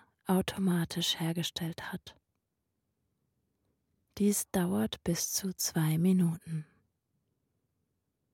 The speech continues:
Nachdem die Netzwerkverbindung hergestellt wurde,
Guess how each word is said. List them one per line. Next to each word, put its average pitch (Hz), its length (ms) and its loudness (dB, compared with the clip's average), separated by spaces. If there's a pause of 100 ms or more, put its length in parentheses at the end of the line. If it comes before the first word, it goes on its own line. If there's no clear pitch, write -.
(420)
Nachdem 220 560 6
die 247 100 8
Netzwerkverbindung 180 1200 4
hergestellt 165 800 -2
wurde, 175 340 2